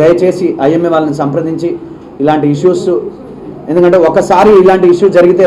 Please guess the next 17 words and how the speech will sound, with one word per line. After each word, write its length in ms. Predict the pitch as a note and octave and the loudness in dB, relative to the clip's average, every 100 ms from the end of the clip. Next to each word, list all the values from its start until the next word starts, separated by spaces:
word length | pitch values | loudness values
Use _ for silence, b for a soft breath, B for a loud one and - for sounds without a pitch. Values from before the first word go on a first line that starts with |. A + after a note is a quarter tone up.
| E3+ | 2
రెండోసారి 360 | F#3+ G3+ G3+ F3+ | 2 2 2 2
ఇంకోటి 200 | F#3 E3+ | 2 2
జరగడానికి 440 | E3+ F3 F3+ E3+ | 2 2 0 0
వాళ్ళకు 240 | D#3 D#3+ D#3 | -2 -2 -2
ఊతం 200 | - F3+ | -4 -4
అవుతా 220 | D3+ D3+ C#3 | -2 -2 -2
ఉంది. 160 | C#3+ - - - - | -4 -8 -14 -16 -8
So 120 | - E3 | -2 0
ఇలాంటి 240 | D#3 D3+ | 2 0
ఇష్యూస్ 240 | F#3 G3 | 2 2
జరిగినప్పుడు 400 | F3 F3 F3+ F3+ | 2 0 0 -2
దయచేసి 580 | F3+ D3 F3 F#3 - D3 - - D#3+ - - - | 0 0 2 2 0 -4 -8 -12 -12 -14 -16 -8
మనందరం 360 | C3+ D#3 D#3+ F#3 | -2 -2 0 2
కూడా 160 | F3+ F3 | 2 2
కలిసికట్టుగా, 500 | D#3+ - F#3+ D3+ D3 C3 | 0 -2 -2 -2 -2 -4
మాకు 240 | D3 D3+ | -4 -4
సపోర్ట్, 400 | - - G#3+ G#3 | -4 -2 0 0